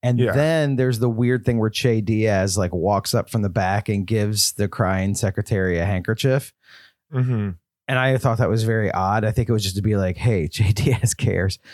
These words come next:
Speaker 1: But do you think that
Speaker 2: I think
Speaker 1: is,
Speaker 2: it's
Speaker 1: like, a
Speaker 2: also
Speaker 1: t-
Speaker 2: to show that Che Diaz isn't the type of person to sit at a funeral. She
Speaker 1: I
Speaker 2: stands
Speaker 1: think
Speaker 2: in the
Speaker 1: that's
Speaker 2: back.
Speaker 1: part of it.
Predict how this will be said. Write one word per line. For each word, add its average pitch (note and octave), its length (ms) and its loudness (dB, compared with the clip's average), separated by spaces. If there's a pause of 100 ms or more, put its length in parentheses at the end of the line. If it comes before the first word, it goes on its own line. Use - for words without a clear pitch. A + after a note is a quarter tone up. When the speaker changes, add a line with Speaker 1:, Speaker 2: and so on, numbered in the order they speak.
(200)
Speaker 1:
But D#3+ 260 0
do C3 100 -2
you D3+ 120 2
think F3 240 -2
that D#3 120 4
Speaker 2:
I - 20 6
think C#3 80 6
Speaker 1:
is, - 80 2
Speaker 2:
it's D3+ 120 4
Speaker 1:
like, C#3+ 60 6
a - 20 6
Speaker 2:
also C3 180 2
Speaker 1:
t- B2 60 2
Speaker 2:
to A2 40 0
show B2 240 4
that G#2+ 160 0 (300)
Che B2+ 180 2
Diaz G#2+ 280 2
isn't A2+ 280 -2
the A#2+ 80 -4
type G#2+ 220 0
of F#2 100 -8
person G#2 300 -4
to F#2 80 -6
sit A#2 360 0 (100)
at D3 120 -4
a - 20 0
funeral. D#3 680 -2
She - 160 -6
Speaker 1:
I - 20 2
Speaker 2:
stands A2+ 260 2
Speaker 1:
think A2 100 4
Speaker 2:
in - 60 4
the G#2+ 60 4
Speaker 1:
that's - 100 0
Speaker 2:
back. F#2+ 80 0
Speaker 1:
part A2+ 160 4
of A#2 120 0
it. B2+ 140 -2